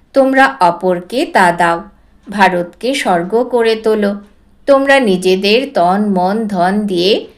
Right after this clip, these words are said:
শ্রীমতের আধারে ভারতকে স্বর্গ করে তুলছ। কত উচ্চ কার্য। তোমরা হলে গুপ্ত সেনা, কারুরই জানা নেই। তোমরা জানো যে আমরা বিশ্বের বাদশাহী প্রাপ্ত করছি,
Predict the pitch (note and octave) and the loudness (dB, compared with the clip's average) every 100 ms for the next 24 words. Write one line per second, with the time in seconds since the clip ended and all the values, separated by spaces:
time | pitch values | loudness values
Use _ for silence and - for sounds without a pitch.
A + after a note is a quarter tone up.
0 | _ - - C#4+ D#4 A#3 F3 G#3 A3 G#3 | _ -12 -6 -4 -2 -2 -2 -2 -2 0
1 | E3+ F3+ F#3+ F#3+ B3 C#4 F#3+ E3+ F3+ F3 | -2 -4 -4 -2 -4 -4 -4 -4 -6 -10
2 | - B3 C#4+ - F3+ E3+ G#3+ D4 - G#3 | -8 -8 -6 -4 -4 -2 -4 -4 -2 0
3 | F#3+ F#3+ F#3 F3+ F3 - E3+ - _ _ | -2 0 -2 -2 -6 -4 -6 -8 _ _
4 | _ _ _ G3+ E3+ - B3 E4 C4 A3 | _ _ _ -4 -4 -2 -2 -2 -6 -10
5 | - - E4+ E4+ G3 E3+ E3 - E3+ - | -8 -6 -6 0 2 2 -4 -8 -8 -10
6 | _ _ _ - G3 E3 E3+ F#3 F#3 G3+ | _ _ _ -4 -4 -2 -4 -2 -2 0
7 | E4+ D4+ C#4 D#4 - C#4 A3+ - F#3+ F3 | 0 0 -4 -6 -4 -2 -2 -2 -2 -2
8 | E3 G3 - _ _ - F3 F3 C4 D#4 | -6 -8 -20 _ _ -4 -2 -2 -2 -2
9 | - G#3+ F#3+ F#3 F3+ E3+ F#3+ - _ _ | 0 2 2 2 0 -4 -8 -18 _ _
10 | - C#4 C4+ C#4+ C#4 G3+ F3 F#3+ G3 G3+ | -2 -2 2 2 4 2 0 -2 -2 -2
11 | G#3+ - - _ _ F#3 E3 E3 G3 B3 | -2 -4 -12 _ _ -2 -2 -2 -2 0
12 | G3 F#3 - A3 C4+ A#3 E3 G3+ - - | -2 -4 -4 -2 0 0 -2 -2 -4 -6
13 | F3 F#3 C#4 - A#3 F#3+ - G3 F#3 F#3 | -4 -4 -6 -2 0 0 -2 -4 -4 -4
14 | F3 - - E3+ G3+ | -8 -8 -6 -6 -8